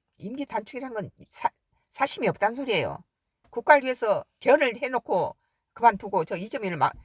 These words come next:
장-, 이십 년 장기 플랜을 짜고 있는 이재명이는 안 된다. 이재명을 막아야 된다.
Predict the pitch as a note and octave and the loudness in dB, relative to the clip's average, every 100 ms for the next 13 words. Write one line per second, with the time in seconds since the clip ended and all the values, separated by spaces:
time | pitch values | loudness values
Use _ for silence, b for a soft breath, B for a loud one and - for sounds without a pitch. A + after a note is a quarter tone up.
0 | b b b _ - F#3 - A#3 C#4 C4+ | b b b _ -2 -2 -2 -8 -6 -4
1 | F#3+ E3 A3+ A#3+ - C#4+ A3 - - B3 | -2 -2 -4 -6 -4 -4 -2 0 -2 -2
2 | G3+ G#3 B3 A#3 F#3+ - F3+ A#3 - - | -6 -4 -6 -4 0 0 -2 -8 -14 -16
3 | _ _ _ _ _ _ _ _ _ _ | _ _ _ _ _ _ _ _ _ _
4 | - A#3+ D#4 A#3+ F#3+ F#3 A3+ G#3+ G2+ - | -20 -6 -2 2 4 4 2 -4 -10 -14
5 | - | -16